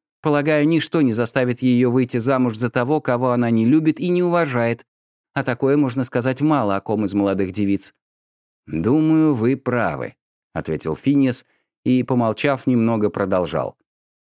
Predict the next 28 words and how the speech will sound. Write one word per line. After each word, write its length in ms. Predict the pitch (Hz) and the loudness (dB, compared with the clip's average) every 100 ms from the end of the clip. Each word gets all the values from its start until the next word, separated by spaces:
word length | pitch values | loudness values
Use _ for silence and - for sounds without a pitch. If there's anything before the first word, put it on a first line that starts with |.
| _ | _
«Не 160 | - 107 | 0 2
могу 300 | 117 123 165 | 2 2 0
похвастаться 800 | - 110 - 123 127 - 107 110 | 0 -2 -2 -2 -2 -4 -4 -2
близким 440 | 101 123 - 107 | 2 0 0 -2
знакомством 720 | 87 104 101 175 120 - 80 73 | 0 -2 0 0 0 -2 -4 -4
с 100 | 90 | -2
мисс 260 | 90 - | -2 -2
Эффингем, 580 | 127 135 92 82 78 73 _ _ _ _ | -2 -2 -2 -2 -2 -6 _ _ _ _
но, 200 | 143 156 | 0 0
судя 280 | 123 156 139 | 2 0 0
по 120 | 127 | -2
тому, 320 | 120 120 147 | 0 2 2
что 200 | 135 - | 2 0
я 200 | 117 98 | 2 2
вижу, 440 | 90 131 160 147 139 | 2 2 2 2 2
она, 240 | 95 98 | 2 0
быть 200 | 117 123 | 0 0
может, 400 | 127 127 139 - - | 0 0 -2 -6 -2
вовсе 500 | 123 127 98 - 113 | 2 2 2 0 2
не 140 | 120 | 2
выйдет 340 | 113 92 85 | 2 0 -2
замуж». 480 | 82 92 71 67 - _ _ _ _ _ - | -2 -2 -2 -8 -14 _ _ _ _ _ -8
«Весьма 400 | 175 190 208 196 | -4 -2 -2 0
вероятно», 580 | 190 170 123 107 113 113 _ _ _ 101 | 0 0 -2 -4 -8 -10 _ _ _ -2
произнесла 460 | 95 92 87 92 | -2 -2 -2 0
мадам 300 | 87 82 82 | 0 0 -2
Макс 340 | 82 85 78 85 | 0 -2 -2 -4
Гослер 480 | 107 127 147 143 | -2 -2 0 -2